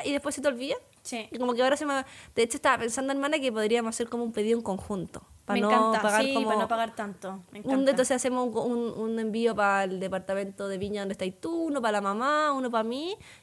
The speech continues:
Speaker 1: y ahí nos compramos varios porque también tienen esponjas, tienen varias cosas más, no tienen solamente
Speaker 2: Sí, po.
Speaker 1: paño de cocina.
Speaker 2: Buenísimo, me encantó, me encantó la idea,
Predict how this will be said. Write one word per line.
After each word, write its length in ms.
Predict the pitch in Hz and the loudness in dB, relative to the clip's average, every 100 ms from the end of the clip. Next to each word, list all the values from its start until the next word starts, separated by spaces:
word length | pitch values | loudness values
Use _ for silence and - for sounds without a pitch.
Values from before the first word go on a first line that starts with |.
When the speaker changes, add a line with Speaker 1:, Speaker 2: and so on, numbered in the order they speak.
| - | -2
Speaker 1:
y 80 | |
ahí 120 | 220 226 | 2 2
nos 120 | 240 | 0
compramos 420 | 247 220 233 247 | -4 0 0 2
varios 220 | 233 269 | 2 2
porque 200 | 285 247 | 0 2
también 320 | 233 233 254 - | 2 2 0 -4
tienen 220 | 262 240 233 | -2 0 0
esponjas, 500 | 233 254 269 294 277 | 0 4 4 4 0
tienen 240 | 277 277 | 0 0
varias 180 | 269 294 | 2 0
cosas 220 | 359 381 | -2 2
más, 160 | 349 254 | 2 2
no 140 | 220 | 0
tienen 180 | 233 247 | -2 -2
solamente 500 | 277 262 269 262 277 | -2 -4 -4 -4 2
Speaker 2:
Sí, 180 | 269 269 | 4 4
po. 80 | 254 | 4
Speaker 1:
paño 120 | 220 | 2
de 40 | |
cocina. 300 | 277 - - - _ | 0 -6 -10 -16 _
Speaker 2:
Buenísimo, 580 | 208 220 254 - 196 190 | -8 -4 -4 -4 -8 -8
me 80 | 196 | -8
encantó, 460 | 190 190 185 233 185 | -6 -6 -4 -8 -8
me 80 | 202 | -12
encantó 320 | 202 208 196 | -10 -8 -8
la 100 | 226 233 | -6 -6
idea, 340 | 190 151 180 | -8 -10 -12